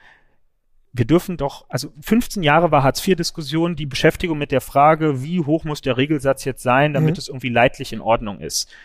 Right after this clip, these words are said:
Speaker 1: Sozialdemokratische Herangehensweise ist doch eine andere. Die muss doch die Frage stellen,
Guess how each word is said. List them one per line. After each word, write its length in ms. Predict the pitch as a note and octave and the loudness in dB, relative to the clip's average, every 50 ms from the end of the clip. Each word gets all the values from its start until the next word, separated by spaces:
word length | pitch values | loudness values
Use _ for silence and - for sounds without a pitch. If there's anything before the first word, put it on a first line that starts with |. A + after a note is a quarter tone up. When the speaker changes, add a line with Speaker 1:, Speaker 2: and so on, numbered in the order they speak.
| - _ | -20 _
Speaker 1:
Sozialdemokratische 880 | _ - A2 - - A2+ B2+ E3 F#3 F3+ - - D#3 D3+ - D3+ D3 D#3 | _ -10 -6 2 2 4 4 4 0 -4 -2 -2 -2 -2 -2 -4 -2 0
Herangehensweise 640 | D3 C#3 C#3 D3 D3 D3 C#3+ - - C3 C3 C3 C#3 | 0 0 0 -2 -6 -10 -6 -2 0 0 0 0 -2
ist 120 | - - | -8 -10
doch 100 | - A2+ | -12 -12
eine 120 | A#2 A#2 | -10 -4
andere. 300 | G#2+ B2+ C#3+ D3 B2 A2+ | -2 -2 -2 -2 -4 -6
Die 100 | G#2+ A2+ | -8 -10
muss 180 | A#2 A#2+ B2 - | -10 -10 -10 -8
doch 120 | - C#3 | -8 -8
die 100 | - - | -10 -12
Frage 340 | - - - A#2+ A#2 C3 D3 | -16 -2 2 2 4 4 2
stellen, 380 | - - - C3+ B2+ C3 C3+ | -2 -4 -2 0 0 0 -2